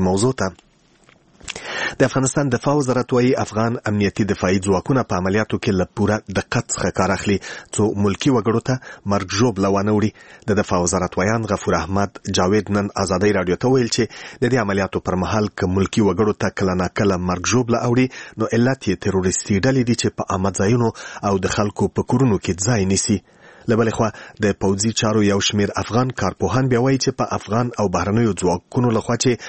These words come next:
کوم عملیات ترسره کیږي، پکې هیڅ نوع دقت څخه کار نه اخیستل کیږي او له دې کبله ملکي وګړو ته له تیرو ولسو کلونو راهیسې په عملیاتو کې مرګ ژوبله اوړي.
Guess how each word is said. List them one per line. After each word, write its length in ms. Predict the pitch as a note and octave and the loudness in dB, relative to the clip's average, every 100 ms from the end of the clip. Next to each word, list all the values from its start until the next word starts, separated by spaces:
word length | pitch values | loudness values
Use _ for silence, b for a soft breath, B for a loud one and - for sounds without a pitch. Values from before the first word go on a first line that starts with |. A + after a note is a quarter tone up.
| B B - | B B 0
کوم 180 | C3+ B2+ - | 0 0 -4
عملیات 400 | G2+ G2 B2+ B2+ - | -2 2 0 0 -2
ترسره 280 | - G2+ F#2+ | -2 0 0
کیږي، 340 | - G#2+ A2 - B B B | 0 0 0 -4 B B B
پکې 240 | A#2 - F#2+ C3 | -4 -2 -2 0
هیڅ 360 | D3+ - G2 | 0 -2 -4
نوع 220 | F2 E2 - - F#2+ | -4 -4 -8 -10 -6
دقت 360 | F#2+ - A#2 - | -4 -2 -2 -2
څخه 160 | - F2 F#2 | -4 -4 -2
کار 160 | E2+ A2+ | 0 0
نه 80 | B2 | 0
اخیستل 340 | - - G#2 F#2 | -2 -2 -2 0
کیږي 200 | G#2+ A2+ - B B F#2 | 0 0 -2 B B 0
او 80 | F#2+ | 2
له 120 | G2+ | 4
دې 120 | C#3 - | 2 0
کبله 280 | C3 C3 B2 | 0 2 2
ملکي 240 | A2+ - A#2 | 2 2 2
وګړو 260 | A2+ A#2 - | 4 2 2
ته 80 | A2+ - B B G#2+ | -2 -6 B B 2
له 140 | G2 - | 2 2
تیرو 260 | A2 G#2+ G#2+ - A2+ B2+ | 2 2 0 0 2 4
ولسو 400 | C#3 G#2 G2 - | 2 -2 -4 -2
کلونو 320 | F#2 F#2+ F#2 | -2 0 0
راهیسې 680 | F2+ F#2 - F2+ - - - | 0 0 2 0 -2 -12 -2
په 160 | F2+ F2+ | 0 0
عملیاتو 380 | G2 F#2+ G#2+ - | 0 0 -2 -2
کې 160 | F#2+ | 0
مرګ 140 | F#2+ G2 A2+ | 0 0 0
ژوبله 260 | G2 F#2+ G#2+ | 2 0 0
اوړي. 200 | G#2 | 0